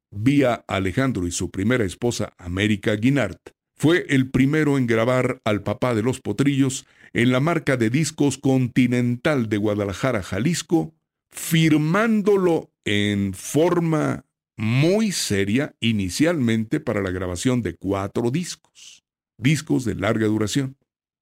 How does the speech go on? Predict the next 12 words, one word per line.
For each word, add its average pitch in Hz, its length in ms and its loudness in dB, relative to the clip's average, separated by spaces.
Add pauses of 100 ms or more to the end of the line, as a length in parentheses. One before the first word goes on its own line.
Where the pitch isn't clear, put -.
(140)
Cuando 147 260 2
apenas 202 360 2
Roberto 170 460 2
gastaba 139 480 0
sus 131 240 -4
ahorros 131 420 0
para 110 320 0
promover 117 500 2
a 117 60 0
su 101 160 -4
joven 120 460 0
valor 127 420 2